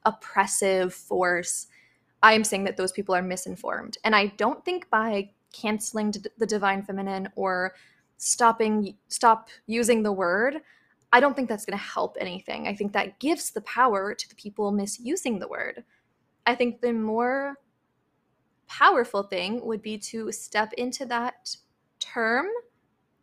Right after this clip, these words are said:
you know, and just own it for what it is. And if you see some people saying the divine feminine is not, you know, fucking your boyfriend for three days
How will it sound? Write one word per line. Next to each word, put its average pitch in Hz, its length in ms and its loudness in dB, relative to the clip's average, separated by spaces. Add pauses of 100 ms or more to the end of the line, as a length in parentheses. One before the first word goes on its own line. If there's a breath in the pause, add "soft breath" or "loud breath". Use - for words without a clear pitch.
(240)
you 240 160 0
know, 226 320 2
and 240 140 -2
just 285 280 -6
own 226 220 0
it - 160 -4
for 254 100 -4
what 226 180 -2
it 233 180 -2
is. - 460 -8
And 339 240 2
if 302 160 -4
you 359 100 0
see 440 160 -6
some 466 220 -4
people 349 320 -4
saying 294 440 -2
the 294 80 -4
divine 247 380 2
feminine 247 480 -2
is 214 320 -6 (360 soft breath)
not, 226 440 4 (100)
you 233 80 -2
know, 208 180 2
fucking 208 380 -2
your 214 120 -2
boyfriend 208 460 0
for 208 120 -6
three 202 220 -4
days 202 760 0